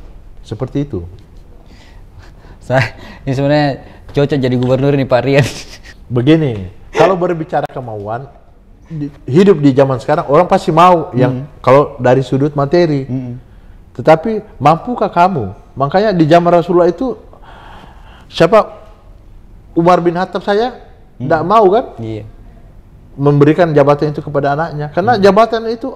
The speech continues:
Speaker 1: pertanggungjawabannya bukan cuma kepada pe-, eh, penegak hukum, tapi Allah.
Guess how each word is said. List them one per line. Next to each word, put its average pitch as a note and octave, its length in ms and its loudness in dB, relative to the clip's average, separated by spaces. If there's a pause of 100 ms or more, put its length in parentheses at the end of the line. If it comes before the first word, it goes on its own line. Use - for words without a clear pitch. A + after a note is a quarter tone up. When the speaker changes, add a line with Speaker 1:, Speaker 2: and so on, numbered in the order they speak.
(220)
Speaker 1:
pertanggungjawabannya D#3 920 0 (380)
bukan B2+ 240 2
cuma D3+ 220 0
kepada B2 680 0 (340)
pe-, B2 180 -2 (100)
eh, - 140 -10 (160)
penegak B2+ 320 0
hukum, D#3 180 -2
tapi D3+ 360 -8
Allah. A#2+ 500 0